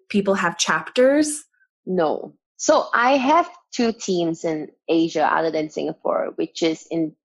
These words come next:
Speaker 2: Taipei and Saigon. And the only reason why I'm doing them is because the instructors leading them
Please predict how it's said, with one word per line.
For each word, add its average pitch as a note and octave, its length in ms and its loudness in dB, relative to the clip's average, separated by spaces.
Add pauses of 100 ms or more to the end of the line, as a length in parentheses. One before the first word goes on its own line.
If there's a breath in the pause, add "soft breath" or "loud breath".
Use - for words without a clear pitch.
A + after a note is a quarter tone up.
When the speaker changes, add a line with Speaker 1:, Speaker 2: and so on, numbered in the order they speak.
(140)
Speaker 2:
Taipei F#3+ 640 0 (420 loud breath)
and F3+ 220 0
Saigon. F#3+ 580 2 (580 soft breath)
And G3+ 180 4
the G#3 60 4
only C4+ 300 4
reason A#3 320 4
why F#3+ 140 4
I'm F3+ 180 0
doing F3+ 260 2
them E3+ 240 -2
is - 240 -8
because F#3 760 2 (680)
the G3 100 2
instructors G#3+ 720 0
leading F#3 400 0
them F#3 500 -2